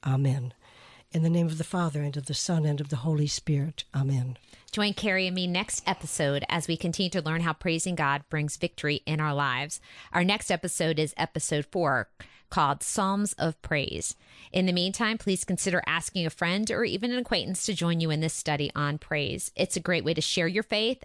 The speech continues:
Speaker 2: and help bless others. It would also be very helpful if you could find a few people to start praising God. Praising with others helps encourage one another, and it's very uplifting when we praise the Lord together.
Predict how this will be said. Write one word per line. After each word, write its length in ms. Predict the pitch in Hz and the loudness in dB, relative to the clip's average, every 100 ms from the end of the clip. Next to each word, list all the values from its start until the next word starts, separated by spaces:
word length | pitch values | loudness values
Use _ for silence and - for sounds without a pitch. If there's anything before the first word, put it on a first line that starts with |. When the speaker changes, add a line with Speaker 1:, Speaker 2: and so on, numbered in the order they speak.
| - | -6
Speaker 2:
and 240 | 196 190 | -2 -2
help 320 | 180 180 - | 0 -2 -2
bless 220 | 151 143 - | 0 -2 0
others. 440 | 160 - - - - - - | -4 -2 -6 -8 -10 -20 -8
It 80 | - | 0
would 100 | 170 | 4
also 280 | 180 - 196 | 2 2 -2
be 140 | 180 | -2
very 240 | 156 156 156 | 0 0 0
helpful 340 | 185 - 233 | -2 0 -4
if 140 | 214 | 0
you 140 | 185 175 | 0 -2
could 240 | - 175 | -2 -6
find 220 | - 180 | 0 0
a 40 | 175 | 0
few 200 | - 214 | 0 -2
people 480 | - 233 - 202 208 | 0 -2 0 0 0
to 120 | 226 | -2
start 340 | 220 202 208 | -2 0 0
praising 320 | - 226 226 226 | 0 -2 0 -2
God. 360 | - - 92 - - - - - - - | 0 0 -2 -8 -20 -20 -18 -18 -10 0
Praising 480 | 190 196 196 220 | 2 2 2 0
with 140 | 214 - | 0 0
others 340 | 156 156 160 - | 0 2 0 0
helps 380 | 165 143 - - | -2 -2 -4 -2
encourage 540 | 165 151 - 175 165 160 | -2 -2 0 0 0 0
one 140 | 160 | 0
another, 380 | 151 143 139 143 | 0 0 0 -4
and 100 | - | -2
it's 140 | 156 - | -4 -2
very 240 | 180 202 | -2 0
uplifting 580 | - - 151 - 156 151 | -2 -2 -2 -2 -2 -2
when 140 | 147 | -2
we 80 | 143 | -2
praise 380 | - - 139 139 | -4 -4 -2 -2
the 120 | 127 | -4
Lord 360 | 127 73 71 - - - | -4 -2 -2 -6 -14 -14
together. 600 | - 143 135 123 - - | -4 -2 0 0 0 -4